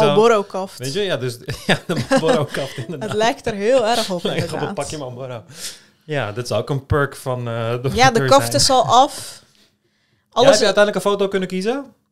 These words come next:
Speaker 2: Want je had
Speaker 1: Ja,
Speaker 2: het
Speaker 1: het
Speaker 2: best
Speaker 1: is
Speaker 2: wel
Speaker 1: gewoon die
Speaker 2: gestuurd.
Speaker 1: kaft geworden, die
Speaker 2: Oh, ja.
Speaker 1: Marlboro kaft.
Speaker 2: Ja.
Speaker 1: Eh, ik heb het gewoon goedgekeurd, want ik vind het eigenlijk wel gewoon sterk. Ja, iedereen zei van, "Het lijkt op een communistisch manifest," maar dat
Speaker 2: Ja, inderdaad.
Speaker 1: door dat rood, maar
Speaker 2: Ja.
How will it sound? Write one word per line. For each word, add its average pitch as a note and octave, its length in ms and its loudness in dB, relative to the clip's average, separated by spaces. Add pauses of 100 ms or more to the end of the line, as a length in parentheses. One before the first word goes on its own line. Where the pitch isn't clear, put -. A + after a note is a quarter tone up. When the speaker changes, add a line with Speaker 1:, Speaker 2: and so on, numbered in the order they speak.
(200)
Speaker 2:
Want B2+ 160 -8
je C#3+ 60 -4
had B3 80 4
Speaker 1:
Ja, C4 60 8
Speaker 2:
het B3 100 2
Speaker 1:
het - 0 -
Speaker 2:
best - 20 -
Speaker 1:
is B3 60 0
Speaker 2:
wel - 80 0
Speaker 1:
gewoon C4 160 6
die B3 100 -2
Speaker 2:
gestuurd. C4 180 2
Speaker 1:
kaft - 120 -12
geworden, F3 360 -8
die F#3+ 80 -10
Speaker 2:
Oh, F#3 60 -8
ja. F#3 60 -6
Speaker 1:
Marlboro F#3 320 -4
kaft. - 320 -12
Speaker 2:
Ja. A2 240 -14 (680)
Speaker 1:
Eh, F3+ 400 -8
ik - 100 -12
heb F#3+ 100 -12
het - 80 -14
gewoon F#3 160 -12
goedgekeurd, - 540 -12
want F#3+ 140 -10
ik - 80 -10
vind A3 160 -6
het G3 100 2
eigenlijk G3 300 -4
wel - 100 -10
gewoon F#3 300 -6
sterk. F#3+ 540 -4
Ja, G#3 160 2
iedereen A#3 340 0
zei A3+ 200 0
van, A3+ 120 -8
"Het G3+ 80 -8
lijkt G#3+ 240 -6
op - 100 -12
een G#3 100 -8
communistisch G#3 680 -6
manifest," F#3+ 640 -8
maar F3+ 140 -8
dat F3 280 -10
Speaker 2:
Ja, B2+ 180 -2
inderdaad. A#2 380 -2
Speaker 1:
door G#3 140 4
dat G3+ 160 2
rood, F#3+ 420 -2
maar F3 320 -10
Speaker 2:
Ja. A2+ 260 -8